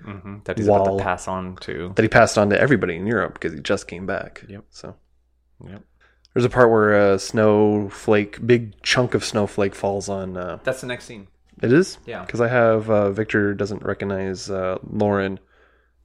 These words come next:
Speaker 2: after that.
Speaker 1: Oh, really?
Speaker 2: Yeah.
Speaker 1: We then see, uh, Lauren walking to Victor's house, uh, and Sean's trying to catch up with her and trying to get her to, like, stop, and she doesn't really want to, but eventually he's like,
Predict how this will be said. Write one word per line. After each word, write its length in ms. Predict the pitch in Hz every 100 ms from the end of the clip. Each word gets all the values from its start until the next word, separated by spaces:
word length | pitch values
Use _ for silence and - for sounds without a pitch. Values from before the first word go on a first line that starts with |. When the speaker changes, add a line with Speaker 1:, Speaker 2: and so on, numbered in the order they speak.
| -
Speaker 2:
after 400 | 120 113 - 95
that. 520 | 85 85 - - - _
Speaker 1:
Oh, 80 | 127
really? 300 | 95 117 185 _ -
Speaker 2:
Yeah. 260 | 104 90 90 _ _ _ _ _ _ 120
Speaker 1:
We 120 | 123
then 180 | 143 147
see, 420 | - 123 120 101
uh, 240 | 98 92
Lauren 840 | 92 107 110 117 113 113 107 - 92
walking 680 | 98 92 - 113 117 120 117 _ _ _ _ _ _ -
to 200 | 113 104
Victor's 400 | 107 107 120 -
house, 460 | 123 139 147 - _ -
uh, 400 | 92 92 90 87
and 280 | 90 92 92
Sean's 420 | - 101 98 95
trying 200 | - 101
to 40 | 95
catch 300 | 95 95 104
up 120 | -
with 120 | 98
her 80 | 98
and 80 | 95
trying 180 | 92
to 60 | 92
get 160 | 92 87
her 100 | 90
to, 160 | 98
like, 220 | 85 -
stop, 440 | - 90 87 - 92
and 280 | 87 90 -
she 100 | 92
doesn't 220 | 87 -
really 220 | 90 90
want 280 | 90 90 92
to, 220 | 98 95
but 280 | 90 82 -
eventually 640 | 104 90 95 - 92 92 92
he's 260 | 90 92
like, 400 | 87 82 - -